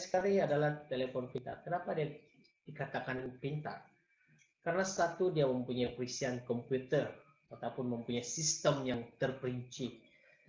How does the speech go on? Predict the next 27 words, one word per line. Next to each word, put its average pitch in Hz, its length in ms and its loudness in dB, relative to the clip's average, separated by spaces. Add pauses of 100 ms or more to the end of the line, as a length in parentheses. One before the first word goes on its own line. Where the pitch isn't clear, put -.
(280)
Ah, 110 400 -8 (240)
ya, 117 160 -6
teh. 165 140 -4 (400)
Macam 143 260 -4
telefon 127 400 2
anda, 117 480 2
telefon 170 400 0
anda 202 80 2
sekarang 196 320 4
ni 147 140 2
yang 160 180 -4
kamu 156 240 -4
tengok 156 240 0
ini, 120 140 -4 (420)
macam 117 480 -6 (320)
setiap - 400 -4
telefon 123 480 0 (720)
yang, 120 160 -4 (240)
telefon 127 400 0
pintar 135 480 4
yang 113 240 -2
anda 107 160 -6
gunakan 104 320 -8
sekarang 147 560 -6 (320)
adalah 113 240 -2
mempunyai 120 1040 -2
revolusi 113 560 -8